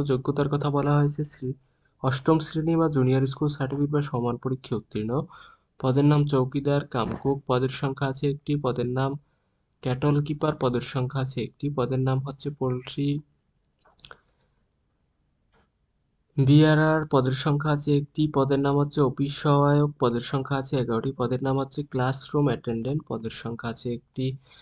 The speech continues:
আবেদনের লিংক আমার ডেসক্রিপশন বক্সে পেয়ে যাবেন। আবেদনের শেষ সময় হচ্ছে দশ এপ্রিল দুহাজার পঁচিশ তারিখ বিকেল পাঁচটা পর্যন্ত আবেদন করা যাবে। এটা হচ্ছে তাদের অফিসিয়াল নিয়োগ বিজ্ঞপ্তি, যা ইতিমধ্যে আলোচনা করা হয়েছে। তবুও আপনারা যখন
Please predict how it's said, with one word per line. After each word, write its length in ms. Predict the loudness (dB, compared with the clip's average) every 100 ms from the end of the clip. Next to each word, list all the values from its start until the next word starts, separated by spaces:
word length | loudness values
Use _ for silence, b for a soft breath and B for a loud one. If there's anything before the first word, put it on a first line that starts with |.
| b b
আবেদনের 460 | 2 2 4 4 4
লিংক 260 | 2 0 0
আমার 180 | -2 -2
ডেসক্রিপশন 520 | -6 -8 -8 -4 -4
বক্সে 260 | -4 -6 -8
পেয়ে 220 | -4 -4
যাবেন। 360 | -2 -2 -2 -2 -4 -8 -6
আবেদনের 460 | -4 -2 -2 -2 -4
শেষ 140 | -6 -4
সময় 260 | 0 0 0
হচ্ছে 220 | -2 -2
দশ 220 | -2 -2 -4
এপ্রিল 300 | -8 -4 -4 -4
দুহাজার 300 | -6 -6 -6
পঁচিশ 320 | -8 -8 -8
তারিখ 280 | -6 -4 -4 -6 b b b b b
বিকেল 260 | -6 -2 0
পাঁচটা 280 | 0 -4 -4
পর্যন্ত 340 | -4 -2 -2 -2
আবেদন 380 | -4 -2 -4 -6
করা 220 | -6 -8
যাবে। 260 | -4 -4 -2
এটা 140 | -4 -4
হচ্ছে 220 | -14 -10 -8
তাদের 260 | -8 -4 -6
অফিসিয়াল 460 | -6 -10 -8 -6
নিয়োগ 240 | -4 -4 -4
বিজ্ঞপ্তি, 540 | -6 -6 -6 -6 -4 -4 -4 b b b b
যা 180 | 0 4 4
ইতিমধ্যে 460 | 4 2 0 2
আলোচনা 420 | 0 0 -2 -4
করা 240 | -4 -2 0
হয়েছে। 300 | 0 0 -2 -2
তবুও 340 | -2 -2 -2
আপনারা 360 | -2 -2 -2 -2
যখন 340 | -2 -4 -2